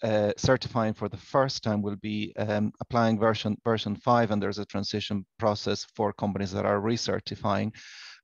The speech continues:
Um, there is, uh, uh, there is a lot to talk about that, and we will come back, uh, in terms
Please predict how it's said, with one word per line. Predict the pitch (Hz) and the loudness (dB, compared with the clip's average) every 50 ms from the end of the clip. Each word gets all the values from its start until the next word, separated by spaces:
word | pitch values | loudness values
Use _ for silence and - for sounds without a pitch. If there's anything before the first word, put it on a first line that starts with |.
| - 120 | -2 2
Um, | 123 120 120 120 120 120 113 - - - - _ - | 4 4 6 6 6 6 4 2 -2 -12 -20 _ 4
there | 135 135 131 131 - - | 6 8 8 8 6 6
is, | 131 131 127 127 - - - - | 6 6 6 6 4 0 2 4
uh, | 127 123 - - | 4 4 4 4
uh, | 117 - - | 2 -2 0
there | 131 131 127 | 0 0 2
is | - 127 | 2 2
a | |
lot | 127 135 156 165 - | 4 4 4 2 2
to | 165 | -2
talk | - - 143 143 - - | -2 0 0 0 0 0
about | 131 120 120 120 110 95 | 0 0 2 2 2 0
that, | 117 113 110 - | 0 0 0 -2
and | 117 123 120 | -4 -4 -2
we | 127 123 | -2 -2
will | 120 147 151 139 | 0 0 0 0
come | - 139 120 110 | -2 -4 -2 0
back, | 117 113 110 - - - - | 0 0 -2 -4 -8 -8 -6
uh, | 113 110 107 107 104 110 | -2 0 0 0 0 0
in | 117 113 | -2 -2
terms | - - - 117 117 117 113 - | -2 0 2 2 4 4 2 0